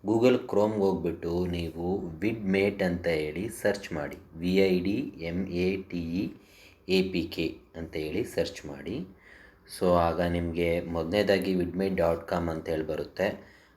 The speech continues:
ಅದ್ರ ಮೇಲೆ ಕ್ಲಿಕ್ ಮಾಡಿ. ಒಂದ್ಸಲ ನೀವು vidmate dot com-ಗೆ ಹೋಗಿ ಕ್ಲಿಕ್ ಮಾಡಿದ್ದಾದ್ಮೇಲೆ ನಿಮ್ಗೆ ನೆಕ್ಸ್ಟ್ ಆ ಆ್ಯಪ್ ಬಗ್ಗೆ, ಅಂದ್ರೆ ಏನು, ಹೇಗೆ ಯೂಸ್ ಮಾಡೋದು ಅಂತೇಳಿ ನಾನು ನೆಕ್ಸ್ಟ್ ನಿಮ್ಗೆ ತೋರಿಸ್ಕೊಡ್ತೀನಿ.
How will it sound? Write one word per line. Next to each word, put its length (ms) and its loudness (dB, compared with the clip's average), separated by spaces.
ಅದ್ರ 200 2
ಮೇಲೆ 300 4
ಕ್ಲಿಕ್ 380 -4
ಮಾಡಿ. 380 -8
ಒಂದ್ಸಲ 420 4
ನೀವು 500 4
vidmate 760 2
dot 340 2
com-ಗೆ 440 2
ಹೋಗಿ 420 2
ಕ್ಲಿಕ್ 460 -4
ಮಾಡಿದ್ದಾದ್ಮೇಲೆ 1040 0
ನಿಮ್ಗೆ 280 4
ನೆಕ್ಸ್ಟ್ 400 2
ಆ 440 6
ಆ್ಯಪ್ 400 -2
ಬಗ್ಗೆ, 420 -2
ಅಂದ್ರೆ 760 -6
ಏನು, 380 4
ಹೇಗೆ 480 4
ಯೂಸ್ 220 2
ಮಾಡೋದು 380 0
ಅಂತೇಳಿ 400 -4
ನಾನು 200 -2
ನೆಕ್ಸ್ಟ್ 360 -12
ನಿಮ್ಗೆ 320 -6
ತೋರಿಸ್ಕೊಡ್ತೀನಿ. 840 -8